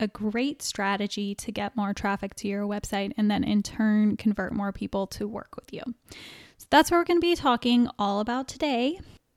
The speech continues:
And I think a good place to get started is just to talk about why you would wanna create content, because obviously creating content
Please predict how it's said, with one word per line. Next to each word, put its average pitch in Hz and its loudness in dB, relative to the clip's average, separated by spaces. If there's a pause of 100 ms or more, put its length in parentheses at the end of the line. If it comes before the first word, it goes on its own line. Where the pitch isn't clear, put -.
(260)
And 247 2
I 269 4
think 349 -4
a - -18
good 311 4
place 302 2
to - -4
get 254 0
started 214 0
is 214 -2
just - -4 (120)
to 226 2 (460)
talk 247 2
about 262 2
why 202 2
you 220 2
would 208 0
wanna 196 -4
create 254 -2
content, 254 4
because 220 -2
obviously 285 2
creating 233 6
content 220 6